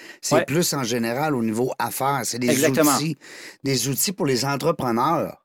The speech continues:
Speaker 2: Exactement. C'est
Speaker 1: J'adore.
Speaker 2: l'entreprise affranchie, oui. Après ça, moi, je donne aussi des conférences plus course à pied. Et là, je m'adresse, euh, à des entreprises qui ont envie de mobiliser leurs gens, à les, les gens qui, les co-, qui constituent l'entreprise,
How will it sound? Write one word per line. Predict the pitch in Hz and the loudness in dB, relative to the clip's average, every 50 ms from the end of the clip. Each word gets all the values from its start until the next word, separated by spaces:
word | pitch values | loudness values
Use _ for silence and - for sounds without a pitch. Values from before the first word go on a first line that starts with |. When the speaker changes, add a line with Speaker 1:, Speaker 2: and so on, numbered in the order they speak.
| _ - | _ -2
Speaker 2:
Exactement. | 147 131 131 160 156 - 170 151 143 127 - | 0 2 2 2 2 2 4 4 4 2 2
C'est | - - 156 | 0 0 2
Speaker 1:
J'adore. | 147 156 - 143 | 2 4 4 4
Speaker 2:
l'entreprise | 156 170 156 - 185 165 | 4 4 4 2 2 2
affranchie, | 165 143 - 160 151 135 - 170 | 0 0 2 0 0 2 2 2
oui. | 143 127 127 110 - - - - - - | 2 4 2 0 -2 -6 -16 -20 -10 -4
Après | - - - 139 151 | -2 -2 0 0 0
ça, | - 202 185 | 0 0 2
moi, | 165 151 156 156 | 4 4 4 4
je | 131 131 | 4 4
donne | 143 143 147 | 2 4 4
aussi | 147 139 - | 2 2 0
des | 160 156 | 0 0
conférences | - - 147 - 143 127 135 147 156 147 | 0 0 0 0 0 0 0 0 0 0
plus | - - 147 - - | 0 -2 -2 -2 -2
course | - 165 156 - - | -2 -2 -2 0 -2
à | 147 127 | -2 -2
pied. | - 156 170 202 208 160 | 0 0 2 4 4 4
Et | |
là, | 135 139 151 156 | 6 4 4 4
je | 123 139 | 4 2
m'adresse, | 135 127 117 120 143 151 143 - - | 0 0 0 0 0 0 0 0 0
euh, | 131 120 107 - - - - - - - - | 0 0 0 -2 -8 -20 -20 -20 -18 -8 -4
à | 160 156 | -2 0
des | 147 160 160 156 | 0 0 0 2
entreprises | 160 151 - - 147 - - 185 202 190 | 0 0 0 0 -2 -2 0 -2 -2 0
qui | - 151 | 0 0
ont | |
envie | 139 139 135 156 | 0 2 2 0
de | 143 135 | 0 0
mobiliser | 123 123 139 165 208 202 175 202 196 196 190 165 185 190 175 | 0 2 2 2 2 2 2 2 0 0 0 0 0 0 2
leurs | 165 147 127 | 2 2 2
gens, | 123 127 143 156 208 277 - _ _ _ _ _ _ _ _ _ _ _ - | 0 0 0 0 -2 -2 -6 _ _ _ _ _ _ _ _ _ _ _ -2
à | 156 156 151 147 143 139 139 135 135 131 | 0 2 4 4 4 4 2 2 2 2
les, | 131 131 139 | 2 0 0
les | - 139 135 139 131 | 0 0 2 2 2
gens | 123 147 165 175 175 160 - | 2 0 0 0 -2 -2 0
qui, | - 143 135 | 0 0 2
les | 131 135 117 | 2 0 -2
co-, | - - 143 131 | -4 -4 -6 -6
qui | - - | -6 -8
constituent | - - 143 139 135 - - - 170 | -6 -4 -4 -4 -4 -4 -6 -4 -2
l'entreprise, | 156 147 143 - 139 120 - 214 247 269 220 | 0 0 0 -2 -4 -2 0 2 2 2 0